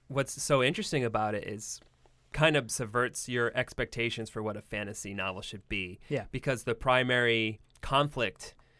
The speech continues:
Speaker 1: at the heart of it is essentially a metaphor for accepting the bad parts of yourself.
Speaker 2: Right.
Speaker 1: Yeah.
Speaker 2: Yeah, so we just blew through the
Speaker 1: The whole
Speaker 2: the, the
Speaker 1: thing.
Speaker 2: summary because I think, like you said,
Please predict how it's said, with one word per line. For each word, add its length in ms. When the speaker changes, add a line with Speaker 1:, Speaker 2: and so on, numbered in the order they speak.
Speaker 1:
at 120
the 80
heart 260
of 100
it 140
is 180
essentially 480
a 60
metaphor 480
for 200
accepting 760
the 100
bad 320
parts 340
of 100
yourself. 540
Speaker 2:
Right. 200
Speaker 1:
Yeah. 240
Speaker 2:
Yeah, 180
so 180
we 120
just 200
blew 220
through 300
the 420
Speaker 1:
The 80
whole 300
Speaker 2:
the, 60
the 60
Speaker 1:
thing. 40
Speaker 2:
summary 380
because 320
I 80
think, 380
like 400
you 80
said, 340